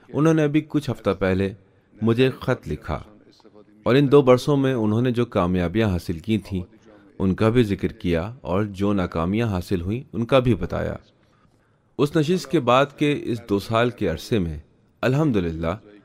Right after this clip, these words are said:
اس نشست میں شامل افراد نے اچھی کامیابیاں حاصل کی ہیں، کافی پیش رفت بھی کی ہے، اور کچھ ناکامیاں بھی حاصل رہی ہیں۔ ان ناکامیوں میں سے کچھ کا تعلق حکومتی اداروں کی جانب سے ساتھ نہ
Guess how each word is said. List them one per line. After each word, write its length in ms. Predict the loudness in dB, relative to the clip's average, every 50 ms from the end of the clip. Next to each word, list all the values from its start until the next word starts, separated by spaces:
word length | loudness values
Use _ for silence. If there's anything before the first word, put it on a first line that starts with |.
| _ -20 -20 _ _ _ _ _ _
اس 240 | -12 -12 -10 -4 -2
نشست 320 | -2 0 0 -2 -2 -2
میں 80 | -4 -4
شامل 360 | -2 0 0 0 2 2 2
افراد 360 | 0 0 0 0 0 0 0 0
نے 80 | -2 -4
اچھی 240 | -4 -4 -4 -6 -4
کامیابیاں 600 | -2 0 0 0 0 0 0 0 0 0 -2 0
حاصل 340 | -2 -2 -4 -4 -6 -6 -6
کی 260 | -6 -4 -2 0 0
ہیں، 160 | 0 -2 -4 -8 -14 _ _ _ _ -20 -20 -12 -2
کافی 280 | 2 2 2 2 2 -2
پیش 300 | -2 0 -2 -4 -4 -2
رفت 240 | 0 0 0 0 0
بھی 120 | -4 -4 -4
کی 240 | -4 -6 -6 -6 -6
ہے، 100 | -6 -8 -10 -16 _ -20 -20 _ -20 -20 -20 _ _ _ -20 -20 -20 _ _ _ -10
اور 160 | -6 -6 -6 -6 -4
کچھ 260 | -2 -2 -2 -2 -2 -4
ناکامیاں 560 | -2 -2 -2 0 0 0 2 2 2 2 0
بھی 160 | 0 0 -2 0
حاصل 340 | -2 -2 -2 -2 -2 -2
رہی 220 | 0 0 0 0 0
ہیں۔ 160 | -2 -2 -6 -8 -12 _ -20 -20 -20 _ _ _ _ _ _ _ -4
ان 120 | -2 0 2
ناکامیوں 520 | 0 0 0 2 2 2 4 2 2 0 0
میں 100 | -2 -2
سے 140 | -4 -6 -4
کچھ 180 | -4 -6 -6 -2
کا 80 | -4 -2
تعلق 500 | 0 2 2 2 2 2 0 0 0 -4
حکومتی 520 | -8 -4 -2 0 0 0 0 0 -2 -2
اداروں 320 | -2 -2 0 0 0 -2 -2
کی 160 | -4 -6 -4
جانب 320 | -4 -2 -2 -2 -2 -4
سے 260 | -6 -4 -4 -4 -4 -4 -8 -14 -20 -20 _ -20 -20 -20 -20 _ -20 -16
ساتھ 420 | -4 0 2 4 4 2 0 -4 -10 -6
نہ 220 | -2 0 2 2